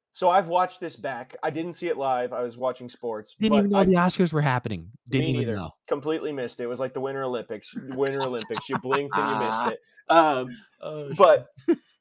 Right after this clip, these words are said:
Speaker 1: but, but, uh, so I s-, obviously saw the reaction on Twitter, immediately dove into this because I am a YouTube superstar, so I've caught, like, nineteen live feeds, all of this stuff.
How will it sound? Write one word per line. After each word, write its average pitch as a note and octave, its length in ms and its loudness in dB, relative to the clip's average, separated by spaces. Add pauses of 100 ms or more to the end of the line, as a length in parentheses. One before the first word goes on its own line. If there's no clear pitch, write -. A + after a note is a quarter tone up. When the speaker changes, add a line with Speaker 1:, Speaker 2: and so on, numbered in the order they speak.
(500)
Speaker 1:
but, E3 460 0
but, F3+ 360 4
uh, D#3 460 6 (160)
so F#3+ 140 2
I F3+ 80 8
s-, - 420 -8
obviously F#3 420 2
saw F3 220 -2
the D#3+ 80 -2
reaction D#3 360 -2
on C#3+ 100 -10
Twitter, B2 400 -4
immediately D#3 960 -4
dove C#3 380 0
into B2 240 -8
this G#2+ 220 -10
because B2 340 -8
I B2+ 220 -2
am A#2+ 140 -8
a A2 260 -10 (240)
YouTube B2 560 -6
superstar, G2+ 760 -12 (240)
so D3+ 180 2
I've F3+ 280 4
caught, D#3+ 300 4
like, C3+ 280 -2 (160)
nineteen D3 720 -6
live C3 440 0
feeds, C3 360 -8
all B2+ 240 2
of A2 80 -6
this A2+ 140 -10
stuff. G#2 200 -6